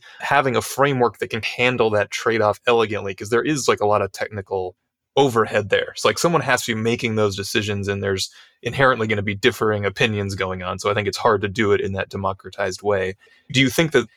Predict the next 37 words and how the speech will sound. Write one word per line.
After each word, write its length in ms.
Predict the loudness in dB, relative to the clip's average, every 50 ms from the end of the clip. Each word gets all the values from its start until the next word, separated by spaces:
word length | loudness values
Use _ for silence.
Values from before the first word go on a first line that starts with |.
| _ _
how 160 | 0 2 2
this 180 | 2 0 -2
is 120 | -6 -8 -4
manifesting, 580 | -2 -2 -2 -2 -2 -4 -6 -6 -6 -10 -10
do 60 | -8 -8
you 60 | -8
think 140 | -6 -2 -2
that 120 | -2 -2
this 160 | -2 -2 0
is 180 | 2 2 4 4
a 80 | 2
healthy 420 | 0 0 0 0 0 2 2 0 2
way 220 | 4 4 4 2
for 240 | 2 0 0 2 2
it 140 | 0 -2 -6
to 100 | -10 -10
be 80 | -8
going 280 | -2 0 0 0 0 0
down, 260 | 2 2 2 4 2
or 120 | 2 2 0
is 220 | -2 -4 -4 -2
there 240 | 0 0 0 0 0
something 240 | 0 0 0 0 0
you've 140 | -2 -2
seen 260 | -4 -4 -2 -2 -2 0
in 60 | 0
the 100 | 0 0
wild 380 | 2 2 4 2 2 0 -4
that 160 | -6 -8 -10 -10
you've 140 | -12 -12
thought, 180 | -10 -8 -6 -4
"Oh, 100 | -4 -2
it 120 | -2 0 0
would 140 | -2 -2 -2
be 100 | -4 -6
cool 340 | -2 -2 0 2 2 2 2
if 280 | 2 0 -2 -2 -6